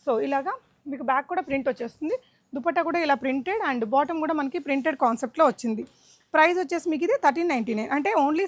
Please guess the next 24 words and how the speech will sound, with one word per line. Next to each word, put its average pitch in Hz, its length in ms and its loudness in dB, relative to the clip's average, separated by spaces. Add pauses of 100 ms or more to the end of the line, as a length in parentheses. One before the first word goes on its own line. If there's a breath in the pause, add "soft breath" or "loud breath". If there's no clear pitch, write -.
సెవెన్ 311 260 2
హండ్రెడ్లో 302 360 6
వస్తుందండి. 220 420 -4 (480 soft breath)
సిక్స్ 330 280 -4
నైంటీ 330 300 0
నైన్ 427 220 -2
ఫ్రీ 330 180 -4
షిప్పింగ్లో 294 400 0
వచ్చేస్తుంది. 214 480 -6 (1600)
నెక్స్ట్ 262 240 -2
ఇది 330 120 0
వచ్చేసి 330 240 -2 (120)
కాటన్లో 285 420 8 (300)
మనకి 262 240 0 (140)
ఫ్యాషన్ 277 340 2
వరల్డ్, 208 220 2 (420 soft breath)
ఇలాగా 269 260 6
అంగరకా 302 380 6
ప్యాటర్న్లో 247 420 6
ఉంటుంది. 285 360 2
నెక్ 262 200 2
అంతా 294 220 4
కూడా 285 180 8
ఇట్లా 269 160 2